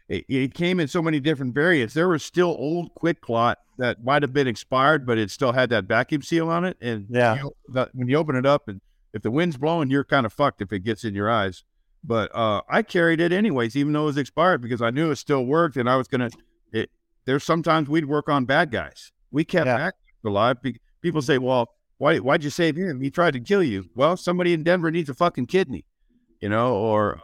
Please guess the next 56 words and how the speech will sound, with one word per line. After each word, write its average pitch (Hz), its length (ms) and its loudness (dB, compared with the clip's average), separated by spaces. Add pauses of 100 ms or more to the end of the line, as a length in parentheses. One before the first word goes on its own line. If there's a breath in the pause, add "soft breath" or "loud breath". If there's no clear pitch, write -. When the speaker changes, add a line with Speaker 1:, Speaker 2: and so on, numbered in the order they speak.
(400 loud breath)
Speaker 1:
let's, 135 300 -2
what 165 140 -2
about 160 200 2
the 139 180 0
intel? 98 460 -2
You 101 80 -2
know, 110 80 -2
let's 120 140 -4
gather 135 260 2
some 120 200 -4
intel 131 400 0
from 92 140 -10
this 92 140 -6
guy, 87 280 -2
keep 139 200 -6
him 143 140 -6
alive 131 340 2
so 120 120 -4
that 107 120 0
we 113 140 -2
can 92 260 -6 (100)
find 110 260 -2
out 98 180 2
where 110 140 -2
the 104 160 0
enemy 101 320 0
is, 85 200 -6
what's 117 240 -4
their 110 120 -2
strength, 107 440 -4
all 110 140 -2
that 101 140 2
other 117 160 0
stuff. 80 240 -10 (380)
Yeah, 123 280 0
it, 143 240 -4
they 165 160 2
might 170 240 0
not 165 240 0
be, 156 260 0
uh, 135 160 0
at 123 160 -6
the, 101 220 -6 (280)
the 110 100 -6
top 190 340 2
of 143 60 -4
the 135 80 0
priority, 120 580 0
but, 113 260 -2 (100)
uh, 104 240 0
we 131 160 -2
still 156 280 -4
worked 143 280 0
on 104 160 2
'em, 110 120 -2
but 98 140 -4